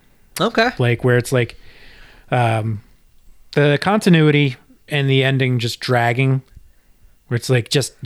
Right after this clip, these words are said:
Speaker 2: you know, you had this really good thing with a two, like, a first act and a second act.
Speaker 1: Sure.
Speaker 2: Don't do a short third.
Speaker 1: Right.
Speaker 2: Then that's what happened.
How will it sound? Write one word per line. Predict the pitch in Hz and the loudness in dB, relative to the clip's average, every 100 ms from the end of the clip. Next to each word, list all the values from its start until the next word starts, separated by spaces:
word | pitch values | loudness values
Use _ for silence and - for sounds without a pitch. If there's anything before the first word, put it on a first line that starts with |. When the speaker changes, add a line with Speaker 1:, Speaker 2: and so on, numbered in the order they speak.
| 113 - | -16 -4
Speaker 2:
you | 131 | -2
know, | 123 | 0
you | 120 123 | 0 -2
had | - 147 120 | -2 -4 -2
this | 113 | -6
really | 113 120 127 123 | -2 0 0 0
good | 139 - | -2 -2
thing | - 123 123 127 | -4 -2 -2 -4
with | 123 - | -4 -4
a | 113 | -6
two, | - - 131 135 135 - _ _ | -6 -2 2 2 0 -4 _ _
like, | 120 110 | -6 -6
a | |
first | - 131 123 | -2 -2 0
act | 135 131 | -2 -2
and | 143 | -2
a | |
second | 135 143 - 123 | -2 -4 -4 -2
act. | 120 - | -4 -4
Speaker 1:
Sure. | - 117 95 - | -6 -6 -6 -2
Speaker 2:
Don't | 135 160 | 0 0
do | 165 151 | 2 2
a | |
short | 123 - 113 - | 2 -2 -6 -6
third. | - 90 - - _ _ _ _ _ _ _ _ | -10 -10 -14 -20 _ _ _ _ _ _ _ _
Speaker 1:
Right. | - - _ _ _ _ _ _ _ _ _ _ _ _ - | -18 -18 _ _ _ _ _ _ _ _ _ _ _ _ -6
Speaker 2:
Then | 127 127 127 | 0 2 2
that's | 131 - | 0 -2
what | 117 | -2
happened. | 117 101 101 - | -2 -4 -10 -16